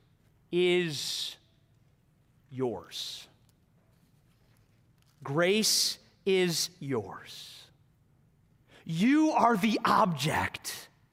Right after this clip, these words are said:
of the undeserved kindness and favor of God towards sinners that has been spoken about in this letter.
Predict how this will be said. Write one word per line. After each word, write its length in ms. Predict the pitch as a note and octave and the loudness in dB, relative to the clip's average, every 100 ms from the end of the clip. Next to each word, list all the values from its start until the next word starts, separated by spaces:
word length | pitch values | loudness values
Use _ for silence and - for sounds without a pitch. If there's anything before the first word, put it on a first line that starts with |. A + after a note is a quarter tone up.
| _ _ _ _ _ _ _ _ _ _ _ - - | _ _ _ _ _ _ _ _ _ _ _ -20 0
of 160 | F#3 | 2
the 160 | F#3 A3+ | 4 2
undeserved 840 | A3+ C4+ D4+ D4+ G3+ B3+ B3 F#3+ - | 4 4 4 4 6 6 4 2 2
kindness 640 | A3 A3+ C#4+ C#4+ C#4+ - | 4 6 6 6 4 4
and 160 | G3+ G3 | 2 4
favor 460 | A#3 C4+ C4 A3+ | 4 4 4 4
of 160 | G3+ D#3+ | 4 4
God 340 | G#3+ B3+ A#3+ | 4 4 2
towards 280 | G#3+ A3 F3 | 2 2 4
sinners 400 | - G#3+ F#3+ - - - | 4 4 2 0 -8 -4
that 80 | F#3 | 0
has 100 | F3 | 0
been 140 | E3+ E3+ | 0 -2
spoken 460 | - - F3+ E3 | 0 0 0 0
about 240 | C#3+ C3 B2 | 2 2 2
in 80 | |
this 200 | C3+ C3 | -2 -4
letter. 260 | A#2+ F#2+ F2+ | -6 -8 -12